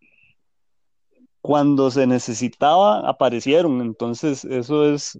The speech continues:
eso es algo sumamente importante y que uno desearía ver en más partidos, ¿verdad?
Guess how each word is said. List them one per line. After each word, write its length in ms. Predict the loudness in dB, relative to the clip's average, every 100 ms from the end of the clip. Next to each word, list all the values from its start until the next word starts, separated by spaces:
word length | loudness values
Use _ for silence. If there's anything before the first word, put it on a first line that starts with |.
| -18
eso 220 | -12 -6
es 140 | -6 0
algo 440 | 0 0 -2 -4 -16
sumamente 520 | _ -6 -2 -2 -2 -4
importante 760 | -4 -4 -2 -2 -4 -4 -10 _ -20 _ _ -6
y 120 | -6
que 120 | 0 2
uno 240 | 4 4
desearía 560 | 4 2 2 2 2 4
ver 200 | 2 2
en 120 | 0
más 220 | 0 0
partidos, 480 | -2 -2 0 2 0
¿verdad? 320 | -2 -4 -4